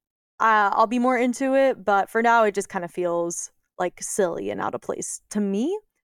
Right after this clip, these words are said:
But I'll probably, I actually, I haven't even posted a story yet. I heard that there was, like, subscriber, like, you could do subscriber-only stories if you have, like, over thirty subs at a time or whatever. So that's kinda, I kinda like that.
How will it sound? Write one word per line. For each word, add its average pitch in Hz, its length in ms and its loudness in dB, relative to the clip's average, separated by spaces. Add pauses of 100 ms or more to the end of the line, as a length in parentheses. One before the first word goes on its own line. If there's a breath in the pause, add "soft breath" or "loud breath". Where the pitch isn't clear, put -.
(140)
But 185 460 0 (380)
I'll 302 100 6
probably, 349 300 4
I 233 120 6
actually, 269 340 2
I 208 80 0
haven't 226 240 0
even 202 140 -2
posted 185 340 -6
a 180 60 -4
story 170 320 -4
yet. 165 220 -4
I 196 60 -4
heard 294 260 -2
that 320 120 0
there 226 160 0
was, 208 180 -4
like, 180 200 -4 (320 soft breath)
subscriber, 202 920 -2 (160)
like, 196 160 -2
you 202 80 -8
could 196 100 -6
do 208 80 -2
subscriber-only 190 840 -4
stories 220 380 -2
if 185 100 -6
you 185 80 -8
have, 170 200 -4
like, 165 220 -6 (480)
over 190 240 0
thirty 180 280 -6
subs 175 400 -8
at 170 140 -2
a 175 60 -4
time 170 280 -6
or 190 80 -2
whatever. 214 440 0
So 165 520 -6 (400)
that's 196 120 -6
kinda, 202 200 -4 (300)
I - 40 -14
kinda 330 160 0
like 208 180 0
that. 165 460 0